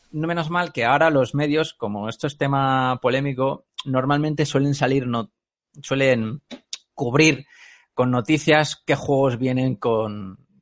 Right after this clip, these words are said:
con, con loot boxes y micropagos abusivos y cuáles otros no.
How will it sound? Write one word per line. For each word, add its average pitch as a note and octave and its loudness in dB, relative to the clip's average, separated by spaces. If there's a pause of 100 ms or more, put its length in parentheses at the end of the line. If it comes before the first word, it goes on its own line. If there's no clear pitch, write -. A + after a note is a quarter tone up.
(120)
con, G2 -6
con G#2 -8
loot A#2 -4
boxes A#2 0
y A2 -2
micropagos A2+ 2
abusivos B2+ 0
y F#2+ -10
cuáles G#2 -2
otros F#2 -8
no. F2 -12